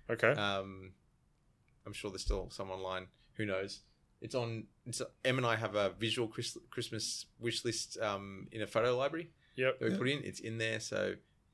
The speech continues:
Speaker 2: I'm, like, nudging. She's looking at me funny, going, "Yeah, keep wishing."
Speaker 3: <laughs>
Speaker 2: Um, so if not, I'll get that in the new year.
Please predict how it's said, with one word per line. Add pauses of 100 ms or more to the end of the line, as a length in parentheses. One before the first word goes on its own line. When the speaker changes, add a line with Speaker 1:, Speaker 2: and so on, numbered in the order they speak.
(340)
Speaker 2:
I'm,
like,
nudging.
She's
looking
at
me
funny,
going,
"Yeah,
keep
wishing."
Speaker 3:
<laughs>
Speaker 2:
Um, (480)
so
if
not,
I'll
get
that
in
the
new
year.